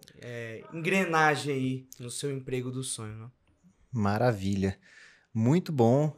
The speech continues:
Speaker 2: É, acho que você tocou num ponto essencial, que é, além de você tá iniciando uma carreira agora, além de você ser um recém-formado que tá dando certo no mercado de trabalho, tá colhendo os frutos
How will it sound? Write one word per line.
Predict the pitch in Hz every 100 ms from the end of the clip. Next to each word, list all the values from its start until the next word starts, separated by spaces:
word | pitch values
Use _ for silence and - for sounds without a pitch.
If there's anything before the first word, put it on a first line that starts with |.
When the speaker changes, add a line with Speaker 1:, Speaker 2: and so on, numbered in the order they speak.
| -
Speaker 2:
É, | 120 113 113
acho | 110 -
que |
você | 123
tocou | 127 131
num | 135
ponto | 131 123 127
essencial, | - 127 139 - 98 104 120
que | - 101
é, | 101 104 98 - _ _
além | - 107 107 135 156
de | 131
você | 123 123
tá | 123 113
iniciando | 117 123 - 123 139 143
uma | 139
carreira | 127 123 87 117 120
agora, | 101 104 113 110
além | 107
de | 110
você | 113 110 113
ser | -
um | 113
recém-formado | 104 104 - 127 - 110 98 107 110
que | 113
tá | 110
dando | 113 120 110
certo | - 117 120 123
no | 110
mercado | 104 - 101
de | -
trabalho, | - 98 101 110
tá | 104
colhendo | 110 - 110 113
os | -
frutos | - 127 143 -